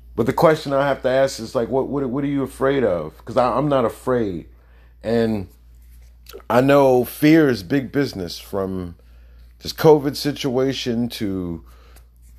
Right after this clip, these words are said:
you know, police brutality and, and, and, and, um, racism in America, and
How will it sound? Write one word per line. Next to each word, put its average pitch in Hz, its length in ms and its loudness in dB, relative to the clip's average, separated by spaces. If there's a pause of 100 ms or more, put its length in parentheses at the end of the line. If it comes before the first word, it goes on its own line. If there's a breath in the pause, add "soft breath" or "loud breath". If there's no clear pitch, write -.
you 127 120 -2
know, 69 300 -6
police 139 460 -2
brutality 131 1400 -4 (360 soft breath)
and, 95 420 -6
and, 85 380 -10
and, 78 420 -12
and, 80 240 -12
um, 62 520 -18 (1200)
racism 156 760 2
in 156 100 2
America, 147 1000 -2
and 95 480 -10